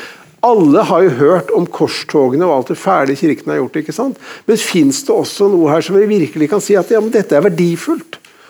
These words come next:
D-, dette, dette gjenkjenner vi som vårt. Dette vil vi løfte fram i dag også, og være stolt over, og det mener jeg absolutt at det er.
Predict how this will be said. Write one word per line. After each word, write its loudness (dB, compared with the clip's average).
D-, -2
dette, 2
dette 0
gjenkjenner 2
vi 2
som 0
vårt. -6
Dette 2
vil 4
vi 2
løfte -2
fram 0
i 2
dag 2
også, -2
og -2
være 4
stolt -2
over, -2
og 2
det 4
mener 2
jeg 2
absolutt -4
at -4
det 0
er. 0